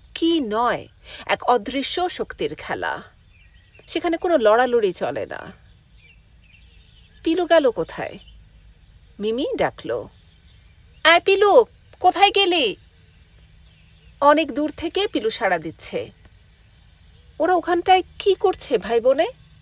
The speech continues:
বেলা পড়ে আসছে। গাছপালার ছায়া ক্রমে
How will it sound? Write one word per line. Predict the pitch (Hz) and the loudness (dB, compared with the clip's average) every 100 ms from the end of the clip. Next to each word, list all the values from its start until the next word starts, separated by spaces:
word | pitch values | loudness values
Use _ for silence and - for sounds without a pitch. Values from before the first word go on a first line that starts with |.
| - - - - - - - - - - - - - | -20 -20 -20 -20 -20 -20 -20 -20 -20 -20 -20 -20 -4
বেলা | 208 190 185 | 2 2 2
পড়ে | 170 147 | 0 -2
আসছে। | 127 - - - 165 - - - - - - - 208 | -6 -8 -10 -10 -10 -12 -20 -20 -20 -20 -20 -10 0
গাছপালার | 202 202 - 208 214 | 2 2 0 0 0
ছায়া | 208 - 240 262 | -2 -4 -2 -2
ক্রমে | 269 - 262 208 - | -4 -4 -2 -4 -6